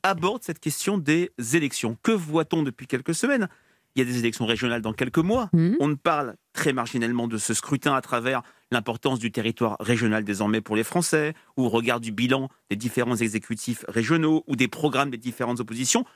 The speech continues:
Speaker 1: Le débat préélectoral se focalise uniquement sur un point, le report
Speaker 2: report, ou pas.
Speaker 1: probable
Speaker 2: <laughs>
Speaker 1: de trois mois du scrutin
Speaker 2: Mhm.
Speaker 1: de mars à juin, épidémie de Covid oblige. Continuons. De la même manière,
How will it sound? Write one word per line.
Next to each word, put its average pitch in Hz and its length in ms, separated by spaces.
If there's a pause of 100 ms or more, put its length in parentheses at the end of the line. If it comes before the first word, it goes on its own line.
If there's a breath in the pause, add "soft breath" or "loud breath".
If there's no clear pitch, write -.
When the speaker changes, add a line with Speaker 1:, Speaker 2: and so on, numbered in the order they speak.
(140 soft breath)
Speaker 1:
Le 113 120
débat 160 260
préélectoral 143 760 (220 soft breath)
se - 140
focalise 165 600
uniquement 202 380
sur 131 200
un 117 40
point, 160 240 (240 soft breath)
le 147 140
report 175 360
Speaker 2:
report, 160 260
ou 220 40
pas. 165 120
Speaker 1:
probable 156 540
Speaker 2:
<laughs> - 80
Speaker 1:
de 143 100
trois 135 200
mois 131 180
du 113 120
scrutin 160 420
Speaker 2:
Mhm. 165 240
Speaker 1:
de 131 100
mars 135 380
à 110 80
juin, 139 320 (120)
épidémie 123 440
de 147 100
Covid 135 320 (100)
oblige. 110 340 (220 soft breath)
Continuons. 190 440 (220)
De 120 60
la 127 40
même 180 160
manière, 165 480